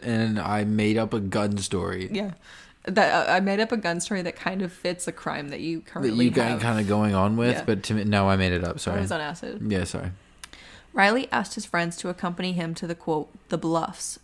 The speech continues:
Speaker 2: overlooking the Tennessee River near the University of Tennessee. Quote,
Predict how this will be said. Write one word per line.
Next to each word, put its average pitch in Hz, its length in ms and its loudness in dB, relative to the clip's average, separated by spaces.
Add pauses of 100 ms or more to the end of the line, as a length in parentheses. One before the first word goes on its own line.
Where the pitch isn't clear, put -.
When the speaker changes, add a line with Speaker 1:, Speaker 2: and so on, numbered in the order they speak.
Speaker 2:
overlooking 180 600 0
the 170 80 -2
Tennessee 170 420 -6
River 165 320 -2
near 160 200 -4
the 165 80 -6
University 160 600 -4
of 156 100 -8
Tennessee. - 640 -6 (580)
Quote, 180 320 2